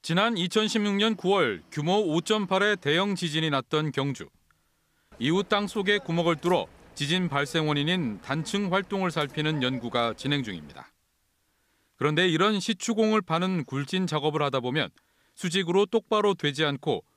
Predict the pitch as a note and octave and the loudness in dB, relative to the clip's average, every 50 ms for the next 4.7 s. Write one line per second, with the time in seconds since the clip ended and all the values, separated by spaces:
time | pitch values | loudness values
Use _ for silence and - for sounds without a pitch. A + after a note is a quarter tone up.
0 | _ _ _ - - - D#3+ E3 D#3+ D#3+ - G#3 G3+ E3+ C#3 D3 C#3 D#3+ E3+ F3+ | _ _ _ -8 -4 -2 0 2 0 2 2 2 2 4 2 2 2 2 2 2
1 | F#3+ F#3+ - G#3+ G#3+ - - G#3+ F#3+ F#3+ F3 E3 - D#3 C3+ C3 B2+ B2+ B2+ C3 | 2 2 0 -2 -2 0 0 0 2 0 0 -2 -2 -4 -4 -2 -2 -2 -2 -2
2 | B2 F2 D#2 - - - - - - - - _ _ _ - D3+ D3+ - D#3 D3 | -2 -4 -4 -6 -14 -20 -20 -20 -20 -20 -20 _ _ _ -4 -4 -4 -2 -2 0
3 | F3 F#3 F3+ - - D#3+ F3 F3 - - D3 - - G3 G3 F3+ F#3 E3 - F#3 | 2 2 2 2 2 2 2 0 -2 -6 -8 -4 0 0 0 0 -2 -4 -4 -2
4 | F3 E3+ - - - F#3 E3+ D#3 D3+ C3+ D#3+ A2+ - | -4 -2 -2 -4 -4 -2 0 0 0 0 0 -2 -2